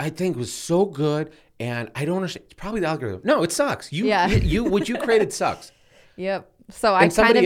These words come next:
Speaker 1: else
Speaker 2: came to that
Speaker 1: fi-,
Speaker 2: conclusion today. I'm like, "My
Speaker 1: and,
Speaker 2: stuff
Speaker 1: and
Speaker 2: just
Speaker 1: somebody
Speaker 2: sucks."
Speaker 1: else came up with a way to make
Speaker 2: Yeah.
Speaker 1: it less suck.
Speaker 2: Yeah.
Speaker 1: You know?
Speaker 2: Or, and, and,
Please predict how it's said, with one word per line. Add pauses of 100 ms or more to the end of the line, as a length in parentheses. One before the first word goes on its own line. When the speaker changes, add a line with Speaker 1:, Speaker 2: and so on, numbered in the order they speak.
Speaker 1:
else
Speaker 2:
came
to
that
Speaker 1:
fi-,
Speaker 2:
conclusion
today.
I'm
like,
"My
Speaker 1:
and,
Speaker 2:
stuff
Speaker 1:
and
Speaker 2:
just
Speaker 1:
somebody
Speaker 2:
sucks."
Speaker 1:
else
came
up
with
a
way
to
make
Speaker 2:
Yeah.
Speaker 1:
it
less
suck. (100)
Speaker 2:
Yeah. (840)
Speaker 1:
You
know?
Speaker 2:
Or,
and,
and,